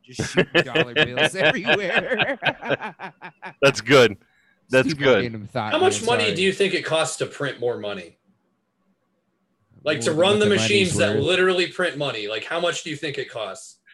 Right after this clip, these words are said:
Speaker 2: They probably
Speaker 1: More
Speaker 2: use fucking Krugerrands to fu-, to fuel them. They actually use real fucking money that they stole from South Africa. Who knows?
Speaker 1: Oh.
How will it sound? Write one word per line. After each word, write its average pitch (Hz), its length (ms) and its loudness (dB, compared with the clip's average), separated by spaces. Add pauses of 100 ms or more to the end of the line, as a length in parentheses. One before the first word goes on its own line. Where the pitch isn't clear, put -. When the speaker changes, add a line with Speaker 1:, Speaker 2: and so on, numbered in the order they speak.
(180)
Speaker 2:
They 151 60 -4
probably 185 360 2
Speaker 1:
More 135 80 4
Speaker 2:
use 135 120 2
fucking 143 360 2
Krugerrands 104 720 2
to 107 80 -4
fu-, 113 280 -8
to 104 100 -2
fuel 107 380 0
them. 92 160 0
They 98 120 0
actually 110 240 -2
use 98 220 -2
real 98 400 0
fucking - 460 -12 (120)
money 110 200 -6 (260)
that 113 140 -4
they 110 100 0
stole - 400 -2
from 104 200 -6
South 101 320 -4
Africa. 92 420 -4
Who 123 140 0
knows? 76 400 -6 (640)
Speaker 1:
Oh. 131 80 -12